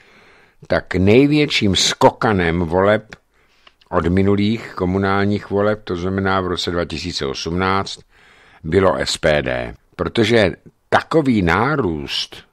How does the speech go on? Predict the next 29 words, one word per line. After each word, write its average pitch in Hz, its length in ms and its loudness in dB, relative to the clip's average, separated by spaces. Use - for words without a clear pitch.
mandátů 95 1080 0
nezažila 107 600 2
žádná 110 640 2
jiná 98 380 2
strana. 69 500 -4
A - 100 -8
já 82 180 0
jsem 165 240 2
si 151 400 2
dal 110 220 2
tu 160 160 6
práci, 92 800 4
že 104 100 -4
jsem 127 220 -2
u 131 60 -4
těch 131 200 0
hlavních 101 760 0
stran 90 540 -2
poz-, 131 240 2
porovnával, 78 1200 2
eh, 87 40 -12
počty 113 360 0
mandátů 120 680 2
v - 100 -8
osmnáctém 117 800 -4
a 101 460 -2
ve 92 260 -4
dvaadvacátém 95 920 0
roce. 82 480 -2